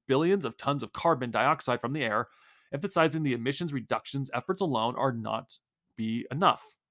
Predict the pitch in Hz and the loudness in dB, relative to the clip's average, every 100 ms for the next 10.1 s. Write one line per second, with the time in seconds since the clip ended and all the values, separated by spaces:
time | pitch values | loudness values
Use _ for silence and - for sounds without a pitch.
0 | _ _ 226 175 - 117 120 135 208 113 | _ _ -4 -4 -4 -2 2 4 2 0
1 | 110 _ _ - 123 117 135 - 156 170 | -6 _ _ -4 -2 -2 -2 -2 0 2
2 | 160 - 123 113 117 123 120 123 117 113 | 0 0 -4 0 0 0 -2 -2 -4 -2
3 | 139 - _ - 117 - 117 127 139 117 | -4 -6 _ -16 -10 -2 0 0 0 0
4 | 113 170 202 107 - _ _ _ _ _ | 2 4 2 0 -10 _ _ _ _ _
5 | _ _ _ - 165 - - - - - | _ _ _ 4 6 6 -2 -20 -20 -20
6 | - _ 143 147 175 190 170 - _ - | -20 _ 2 4 4 4 2 -2 _ -16
7 | - - 117 165 165 175 175 - - 156 | -16 -6 2 4 6 4 4 -2 -2 0
8 | 139 139 139 127 147 160 151 147 175 - | 2 4 4 4 0 -2 -2 2 2 2
9 | 160 147 123 117 117 123 117 - 127 113 | -2 -2 -2 0 0 -2 -4 -6 -2 0
10 | 104 | -2